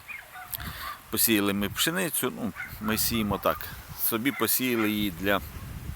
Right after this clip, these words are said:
для господарства, для себе, можна сказати. Небагато, щоб було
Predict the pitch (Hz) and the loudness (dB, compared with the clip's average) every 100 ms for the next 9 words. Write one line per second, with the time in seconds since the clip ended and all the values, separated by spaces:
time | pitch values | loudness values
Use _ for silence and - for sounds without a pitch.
0 | - - - - - - 123 135 127 - | -12 -16 -16 -16 -16 -4 2 4 4 4
1 | 107 92 - 92 87 107 - 78 82 80 | 4 4 2 -2 0 2 2 0 -2 -6
2 | 80 73 - 71 76 - - - - - | -6 -6 -6 -8 -10 -14 -20 -20 -20 -20
3 | - - - - - - - - - - | -20 -20 -20 -20 -20 -20 -20 -20 -20 -16
4 | - - - - - - - - - - | -16 -16 -18 -16 -18 -18 -20 -20 -20 -20
5 | - - - - - - - - - - | -20 -20 -20 -18 -16 -16 -18 -18 -18 -20
6 | - - - - - - 120 117 110 85 | -18 -18 -18 -20 -14 0 2 6 6 6
7 | - - - - - - - - - - | 2 -4 -4 -4 -10 -12 -14 -16 -18 -20
8 | - - - 113 95 107 95 | -18 -14 -6 -4 -2 0 0